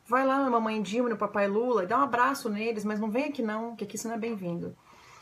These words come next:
É, agora você vai ter que ficar vendo sem comentar. <laughs>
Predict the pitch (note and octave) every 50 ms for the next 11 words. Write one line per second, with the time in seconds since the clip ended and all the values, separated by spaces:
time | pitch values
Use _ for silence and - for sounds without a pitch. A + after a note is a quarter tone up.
0 | - - - - - _ _ - - G3 G3 F#3+ F#3+ F#3 F3+ F3+ F3 E3+ E3+ D#3+
1 | - - F#3+ A3 A#3 B3 - B3+ A#3+ B3 A3 - - - C4 C4+ G#3+ A3 A#3+ B3
2 | C4 C4 - - A#3+ B3+ - C#4 D4 D4+ C#4+ D4+ C#4+ C#4 D4+ A3+ A#3+ - - -
3 | - - - - - D#4 - -